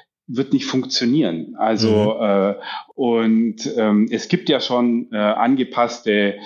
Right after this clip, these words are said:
Speaker 1: Empfehlungen für den drei D-Schnitt, aber wahrscheinlich müsste der sich, müsste man da, oder wie wir die Arbeiten allgemein zeigen, das ist auch das Gute, man ist nie fertig, das entwickelt sich immer weiter,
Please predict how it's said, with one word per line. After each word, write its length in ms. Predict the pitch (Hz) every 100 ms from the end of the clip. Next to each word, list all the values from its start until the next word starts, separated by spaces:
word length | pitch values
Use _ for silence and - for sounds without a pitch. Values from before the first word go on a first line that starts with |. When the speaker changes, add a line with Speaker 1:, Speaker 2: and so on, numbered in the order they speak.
| - -
Speaker 1:
Empfehlungen 800 | 113 107 131 156 147 131 127 127
für 200 | - 110
den 160 | 110
drei 220 | 110 101
D-Schnitt, 680 | 98 107 135 143 - 139 139 - - - -
aber 760 | 113 110 117 110 110 104 - - _ - 320 247 170 156 160 143
wahrscheinlich 480 | 139 127 123 127 127
müsste 300 | 143 151 123
der 160 | 120 117
sich, 360 | 120 - 87 123 127
müsste 300 | 135 139 127
man 140 | 120
da, 500 | 120 117 117 113 - _ _ _ _
oder 240 | 104 110 101
wie 160 | 98
wir 180 | 104 98
die 180 | 92 98
Arbeiten 360 | 95 101 92
allgemein 500 | 98 113 135 113 107
zeigen, 360 | 107 101 104 107
das 140 | 98 -
ist 100 | 92
auch 100 | 87
das 160 | -
Gute, 300 | - 160 190
man 220 | 104 110 104
ist 120 | -
nie 120 | 101
fertig, 500 | - 143 151 143 -
das 100 | 104
entwickelt 460 | 110 104 117 120 -
sich 180 | 101
immer 200 | 117 98
weiter, 420 | 90 95 - 139